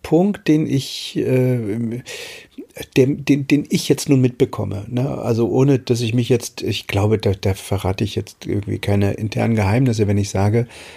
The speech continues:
ähm, die politische Arbeit eines, eines Polit-, also eines Politikers natürlich, ähm, ist Mehrheiten zu bilden für eine, für, für, für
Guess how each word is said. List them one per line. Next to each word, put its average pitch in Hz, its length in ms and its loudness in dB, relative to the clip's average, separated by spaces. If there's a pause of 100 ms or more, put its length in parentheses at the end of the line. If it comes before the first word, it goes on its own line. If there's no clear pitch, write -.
(160)
ähm, 104 440 2
die 107 100 -2
politische 139 600 2
Arbeit 127 460 2
eines, 104 540 0
eines 104 480 -4
Polit-, 117 360 -2
also 104 160 4
eines 98 220 0
Politikers 113 680 -2
natürlich, 90 400 -2 (440)
ähm, 101 420 2 (1080)
ist - 400 0 (100)
Mehrheiten 117 840 -2
zu - 160 0
bilden 101 500 0
für 160 460 2
eine, 127 300 0
für, 131 280 0
für, 131 320 0
für 123 220 0